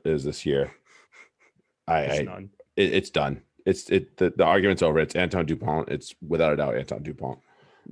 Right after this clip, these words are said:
Speaker 1: Like, yeah, you can argue him and Richie right now, but that's it. I don't know who
Speaker 2: Yeah,
Speaker 1: else you can,
Speaker 2: right.
Speaker 1: I don't know what else you're gonna do.
Speaker 2: No, there's, there's, there's nowhere else to go.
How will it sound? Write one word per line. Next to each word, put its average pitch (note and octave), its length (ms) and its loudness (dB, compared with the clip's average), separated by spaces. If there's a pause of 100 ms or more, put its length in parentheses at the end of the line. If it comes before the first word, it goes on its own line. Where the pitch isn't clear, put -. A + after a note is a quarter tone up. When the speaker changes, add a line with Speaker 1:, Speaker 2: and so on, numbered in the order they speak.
(140)
Speaker 1:
Like, A1+ 240 -6 (720)
yeah, E2 280 -4
you A2 120 2
can C3 120 6
argue A#2+ 340 6
him A2 180 6
and G2+ 100 6
Richie G2 360 2
right G#2 200 6
now, G#2 180 4
but - 140 0
that's - 160 -4
it. - 200 -4 (840)
I F#2+ 80 2
don't F#2 100 0
know F2+ 120 2
who - 60 2
Speaker 2:
Yeah, - 80 4
Speaker 1:
else - 160 0
you F2 80 -4
can, F2 140 0
Speaker 2:
right. E2 100 0
Speaker 1:
I G2+ 60 4
don't G2 120 4
know F#2 160 4
what F2+ 140 4
else E2+ 180 0
you're E2 80 0
gonna E2 160 2
do. D2 200 -4 (500)
Speaker 2:
No, G2 260 -10
there's, B2+ 240 -10
there's, B2 180 -10
there's A#2 160 -10
nowhere A2 220 -4
else G2+ 140 -6
to G2+ 100 -12
go. G2 220 -6